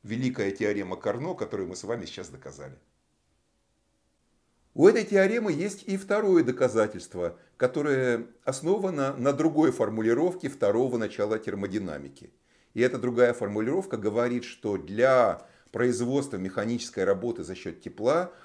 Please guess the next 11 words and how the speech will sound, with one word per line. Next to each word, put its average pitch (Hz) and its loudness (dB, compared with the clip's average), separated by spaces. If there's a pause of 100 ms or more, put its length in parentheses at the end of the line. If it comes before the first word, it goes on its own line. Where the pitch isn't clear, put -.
обязательно 175 2
нужна 135 -2
разность 117 2
температур, 107 -4 (280)
наличие 147 -2 (120)
нагревателя 110 0
и - -2
холодильника 98 -4
с 101 -10
разными 98 -2
температурами. 90 -6